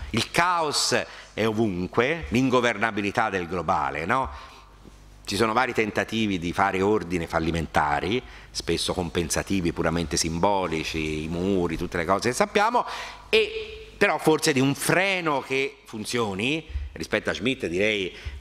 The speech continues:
un freno integrativo, un freno anche dinamico, paradossalmente, un freno che si assuma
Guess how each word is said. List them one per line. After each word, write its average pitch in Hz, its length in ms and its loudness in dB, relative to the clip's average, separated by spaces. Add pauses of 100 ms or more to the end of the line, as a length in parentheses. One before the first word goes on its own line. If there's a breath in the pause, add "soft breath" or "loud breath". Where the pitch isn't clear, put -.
(220)
un 90 100 -10
freno 117 300 0
integrativo, 92 720 0
un 78 140 -4
freno 101 340 -2
anche 92 220 -2
dinamico, 80 640 -2 (140)
paradossalmente, 82 800 -2
un 76 140 -6
freno 104 280 0
che 85 120 -4
si 92 100 -4
assuma 113 420 0